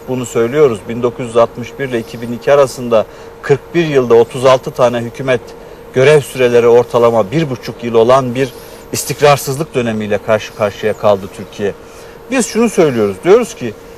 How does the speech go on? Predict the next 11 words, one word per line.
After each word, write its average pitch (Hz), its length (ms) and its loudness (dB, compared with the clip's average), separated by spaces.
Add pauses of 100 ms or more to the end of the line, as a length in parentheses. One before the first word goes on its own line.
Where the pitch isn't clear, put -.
(260)
biz 185 560 -2 (580)
yeni 156 340 2
durumlar 143 480 4
önümüze 123 520 -2
çıktığında 120 800 -2 (480)
bu 190 160 4
yeni 165 300 0
durumların 175 560 2
ürettiği 123 680 -4
krizleri, 127 600 0
sorunları 135 760 2